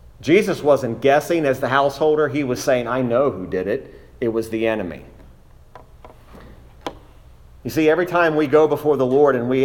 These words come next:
tell the Lord, "Lord, do you see what's happening in this world? Do you see what's happening in my life? Do you see?" And the answer to all those questions is, "Yes, of course I see it. And I see every single tare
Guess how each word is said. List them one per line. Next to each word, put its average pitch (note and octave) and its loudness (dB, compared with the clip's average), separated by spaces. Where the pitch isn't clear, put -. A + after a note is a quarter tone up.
tell C#3 2
the B2+ -2
Lord, A#2 0
"Lord, C3+ 2
do B2+ -4
you D3+ -2
see D3 -2
what's C3 -2
happening C3+ -4
in B2+ -4
this B2+ -6
world? C3 -4
Do B2 -6
you C3+ -4
see D#3 -6
what's C3 -2
happening C3+ -4
in B2+ -4
my A2+ -2
life? A#2+ 0
Do C3+ -4
you C3 -2
see?" D#3 -4
And A#2+ -6
the B2+ 0
answer D3 0
to C3+ 0
all C3 2
those C3+ -4
questions B2 -2
is, A#2 -6
"Yes, B2 2
of A#2 -8
course C3 -2
I G2+ -8
see F2+ -10
it. - -14
And A2+ 0
I C#3 2
see C#3+ 0
every C3+ 2
single D#3+ -2
tare A#2 -2